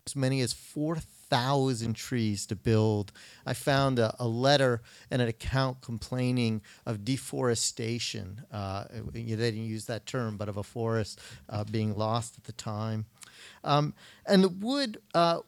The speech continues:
was susceptible. Most of these, you know, because so much was made of wood, it was susceptible to the elements of wind and sor-, and storm. You know, worms would burrow under the hull, termites would eat them,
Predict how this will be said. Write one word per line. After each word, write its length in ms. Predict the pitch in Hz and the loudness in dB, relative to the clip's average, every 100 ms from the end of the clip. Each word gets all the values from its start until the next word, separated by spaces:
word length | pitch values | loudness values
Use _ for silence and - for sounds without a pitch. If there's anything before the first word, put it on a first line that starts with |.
| - | -10
was 260 | 170 170 - | 2 4 4
susceptible. 1080 | 180 - - 226 226 - 180 110 104 107 _ _ _ _ - 156 | 2 0 2 2 0 -2 -2 0 -2 -4 _ _ _ _ -8 2
Most 300 | 208 240 - | 4 4 -2
of 60 | |
these, 320 | 170 147 - - | -4 -2 -4 -4
you 160 | 156 | -2
know, 60 | 139 | -2
because 360 | 117 - 185 180 | -2 -4 -4 -2
so 140 | 165 | -2
much 220 | 147 - | -2 -2
was 160 | 135 147 | -4 0
made 120 | 131 | 0
of 140 | 135 | 0
wood, 160 | 226 165 | 0 0
it 80 | 131 | 0
was 80 | 123 | 0
susceptible 680 | 139 - 180 175 - 131 127 | 0 0 0 0 -2 -4 -4
to 120 | 131 | -4
the 160 | 131 - | -4 -2
elements 460 | 160 165 123 110 120 | -2 -2 -2 -4 -8
of 160 | 101 | -6
wind 500 | 113 131 127 135 127 - | 0 2 2 -2 -6 -4
and 160 | 110 | -2
sor-, 560 | - - - 151 143 135 - | -2 -4 -6 -4 -4 -6 -4
and 180 | 117 110 | -2 -2
storm. 540 | - 165 156 117 92 - - | -4 0 2 2 0 -8 -6
You 60 | 135 | -2
know, 80 | |
worms 680 | 117 113 127 135 135 135 110 | -2 -2 0 2 2 0 -2
would 240 | 107 95 - | -6 -6 0
burrow 400 | 127 127 123 123 | 2 4 4 2
under 240 | 120 117 | 2 0
the 100 | 107 | -2
hull, 380 | 98 - 127 127 | -2 0 2 0
termites 720 | - - 143 139 131 131 - | -2 -2 0 2 4 2 0
would 100 | 117 | -2
eat 220 | 123 127 | 0 -2
them, 160 | 135 | -6